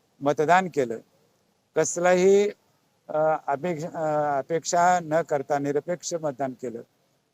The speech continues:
त्यांना आता गरज आहे, त्यांच्यावर दिवस आलेले आहेत, तर ते मागतायत, त्यांना आपण देणं अतिशय गरजेचं आहे असं मला वाटतं.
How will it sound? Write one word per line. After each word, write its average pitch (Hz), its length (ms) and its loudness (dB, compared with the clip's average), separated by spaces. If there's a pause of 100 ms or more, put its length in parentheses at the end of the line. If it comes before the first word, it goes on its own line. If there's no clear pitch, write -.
त्यांना 180 380 4
आता 160 200 2
गरज 156 340 2
आहे, 127 320 -2
त्यांच्यावर 160 680 -4
दिवस 156 340 -2
आलेले 143 280 0
आहेत, 123 220 -4 (460)
तर 170 100 0
ते 170 200 -4
मागतायत, 170 720 2
त्यांना 160 220 0
आपण 151 260 -4
देणं 139 220 -2
अतिशय 135 360 -6
गरजेचं 123 400 -6
आहे 120 80 -4
असं 131 160 -14
मला 117 180 -8
वाटतं. 107 320 -12